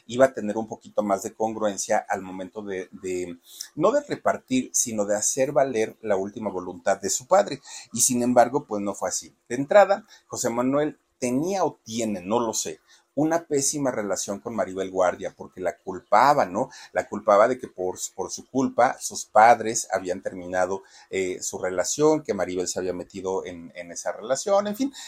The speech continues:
una, un-, una situación bastante, bastante desagradable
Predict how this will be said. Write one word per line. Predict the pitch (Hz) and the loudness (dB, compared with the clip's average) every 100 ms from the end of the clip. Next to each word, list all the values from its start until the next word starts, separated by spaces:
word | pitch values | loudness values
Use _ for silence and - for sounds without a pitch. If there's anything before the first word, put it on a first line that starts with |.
| - - _ _ _ _ | -18 -20 _ _ _ _
una, | 156 190 196 185 | 2 8 8 8
un-, | 147 156 143 | 6 4 2
una | 180 202 | 2 2
situación | - - 98 127 123 127 | 0 0 0 2 2 2
bastante, | 110 110 - 120 127 | 0 0 -2 -4 0
bastante | 127 - 104 101 | 0 2 -2 -4
desagradable | 123 107 101 95 92 104 104 120 | -8 -6 -4 0 6 6 6 -2